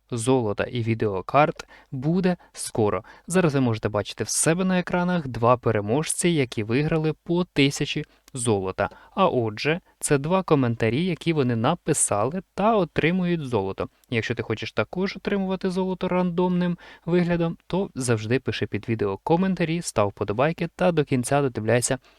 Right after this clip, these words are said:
відеоролики. Отже, друзі, продовжимо! Середня шкода з пострілу складає чотириста сорок одиниць та середнє пробивання базовим снарядом двісті п'ятдесят шість міліметрів, а от уже голдовим складає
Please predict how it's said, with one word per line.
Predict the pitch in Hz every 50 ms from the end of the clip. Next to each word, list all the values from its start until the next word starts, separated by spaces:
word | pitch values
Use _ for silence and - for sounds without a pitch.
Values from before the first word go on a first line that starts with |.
| _ _ -
відеоролики. | 120 123 123 123 127 123 120 113 107 95 92 92 90 - 101 92 - - - - - - - -
Отже, | - 127 120 120 120 - 127 123 123 - - _ _ _ _ -
друзі, | 131 120 120 117 104 104 - - _ _ _ _
продовжимо! | - - 165 170 151 120 117 101 98 98 101 95 95 - - - _ _ _ _ _ _ _ _ _ _ _ _ _ _ _ _ _ -
Середня | - - 214 180 143 127 123
шкода | 117 - - - 202 185 185
з | 175 -
пострілу | - - - 254 226 - - - 208 190 175
складає | - - - 147 143 131 120 127 143 147 147 135
чотириста | - - - - 131 135 127 - - 131 123
сорок | - - - 117 113 110 101 -
одиниць | - 117 127 117 110 95 - - -
та | - - 113 104
середнє | - - - 135 131 117 113 101
пробивання | - - 110 107 107 110 104 104 101 101
базовим | 104 123 175 185 180 151 135 127 117
снарядом | - - - 110 104 104 107 110
двісті | 117 117 156 185 180 - - -
п'ятдесят | - - - 131 117 113 113 107 - - 107
шість | - - 110 113 - -
міліметрів, | 135 135 143 135 127 92 - - - - -
а | - 175
от | 180 175 170 185
уже | 180 - 165 151
голдовим | 131 120 127 151 165 147 135 120 113
складає | - - - 117 123 131 131 127 120